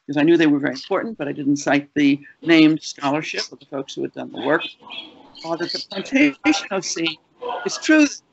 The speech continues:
somehow. That is, because of the word, but the conceptual understanding of the absolute fundamental, earth-changing, um, worlding of, uh,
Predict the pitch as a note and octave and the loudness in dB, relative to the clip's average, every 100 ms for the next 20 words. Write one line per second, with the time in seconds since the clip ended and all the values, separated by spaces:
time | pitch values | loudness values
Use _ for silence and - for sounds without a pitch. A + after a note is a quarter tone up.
0 | - - - F3 D#3 C#3 A#2+ - - - | -20 -16 -10 -4 -2 -2 -6 -14 -14 -12
1 | - - - - _ _ - - - D3 | -10 -12 -16 -20 _ _ -20 -18 -14 -2
2 | D#3+ E3+ C3+ - _ _ E3+ - G#3+ D#3 | 0 0 -4 -12 _ _ -18 -6 -6 -4
3 | D3+ A3 C#4 G#3 - - D#3 _ - A#3+ | -6 2 2 2 -2 -14 -14 _ -10 -10
4 | A#3 F3+ D#3+ D3 - F#3 G3 F3 - _ | -8 -6 -4 -6 -6 -4 -2 -4 -12 _
5 | _ _ _ - F3 F3+ G3+ - - E3+ | _ _ _ -10 0 2 2 0 -10 -10
6 | - _ _ _ - - A#3 A3 F#3 E3+ | -10 _ _ _ -20 -8 -4 -2 -2 -2
7 | D#3+ C#3+ _ - E3+ F3 _ - E3+ D#3+ | -2 -4 _ -10 -6 -6 _ -12 -4 -4
8 | D3+ D3+ C#3+ D3+ _ _ _ D#3 D#3 D3 | -2 -2 0 -2 _ _ _ -6 -2 -2
9 | C#3+ C3+ D3 - _ _ _ _ _ _ | 0 -2 -4 -8 _ _ _ _ _ _
10 | _ _ _ _ _ - E3 B3 G3+ B2 | _ _ _ _ _ -2 2 2 0 -6
11 | - - _ _ _ _ - - - - | -10 -12 _ _ _ _ -20 -20 -18 -18
12 | _ - - E3+ E3 D#3+ D#3 - E3 E3 | _ -20 -2 4 4 4 -2 -10 -4 0
13 | D#3 D#3 D3 | 2 2 0